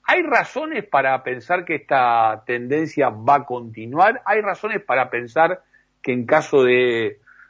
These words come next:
de llegar prontamente a ser más comunitaria, porque ya está en el país la, la cepa Delta, eh,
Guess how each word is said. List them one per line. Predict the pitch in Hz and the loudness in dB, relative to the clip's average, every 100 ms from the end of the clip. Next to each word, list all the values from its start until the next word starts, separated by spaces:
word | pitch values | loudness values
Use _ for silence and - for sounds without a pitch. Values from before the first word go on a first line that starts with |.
| _ | _
de | 110 110 117 | -10 -4 -4
llegar | - 127 123 160 175 160 | -2 0 4 6 4 2
prontamente | - 151 156 139 139 147 160 147 | 0 -2 -2 -6 -6 -6 -8 -6
a | 127 | -6
ser | - 139 | -6 -4
más | 139 131 | -2 -2
comunitaria, | - 120 120 117 113 139 143 131 123 104 _ _ _ _ | -4 -6 -6 -8 0 2 2 2 2 0 _ _ _ _
porque | 95 95 | -10 -8
ya | - 131 | 0 0
está | 123 - | 0 -2
en | 131 | -4
el | 120 104 | -4 -4
país | 113 110 123 143 131 _ _ _ _ - | 0 0 0 -6 -10 _ _ _ _ -10
la, | 107 107 101 98 | -2 0 0 -2
la | 95 101 | -4 -4
cepa | - 131 117 110 101 98 98 | -2 -2 2 4 6 4 2
Delta, | 120 147 156 147 120 110 - | 0 0 0 2 2 0 -6
eh, | 117 113 113 110 107 104 104 101 104 | -6 -4 -2 -2 -2 -2 -4 -4 -6